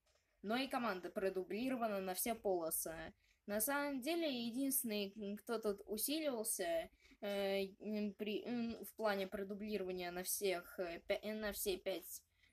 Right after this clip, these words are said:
э, полос, э, это яблочная мортира, так как она умеет бить по флангам. Все остальные точно так же, ну, остались точно так же без изменений.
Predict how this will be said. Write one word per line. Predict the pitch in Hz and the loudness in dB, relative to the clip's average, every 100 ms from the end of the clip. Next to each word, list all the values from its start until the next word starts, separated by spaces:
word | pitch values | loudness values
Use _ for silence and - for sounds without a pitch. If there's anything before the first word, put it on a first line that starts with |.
| - | -4
э, | 190 | -2
полос, | 190 190 196 269 294 - 233 | 2 4 6 6 6 6 8
э, | |
это | 208 208 233 240 | 8 8 6 4
яблочная | 214 202 226 208 208 202 | 4 4 6 2 0 0
мортира, | 190 185 - 196 170 | 2 0 0 0 0
так | 165 196 | 0 -2
как | 196 196 | -2 0
она | 196 202 277 | 0 2 0
умеет | 214 220 214 | 0 -2 -2
бить | 190 214 - | -6 -8 -2
по | 196 | -2
флангам. | 190 175 165 165 156 156 - - - | 2 2 0 -4 -8 -8 -20 -20 -10
Все | - - 247 | -2 2 4
остальные | 233 - 202 233 294 254 | 4 4 4 4 2 0
точно | 208 214 214 220 202 190 185 175 | 2 2 2 0 0 0 -2 0
так | 185 175 | 0 0
же, | 185 170 - | 0 -2 0
ну, | 233 285 - | 0 2 2
остались | 214 - 262 220 | -2 -2 -2 -2
точно | - 208 214 | -2 -2 -2
так | 190 226 240 | 0 0 0
же | 202 | 0
без | 185 190 185 | 0 -2 -2
изменений. | 180 185 175 170 160 160 - | -6 -6 -6 -10 -14 -16 -16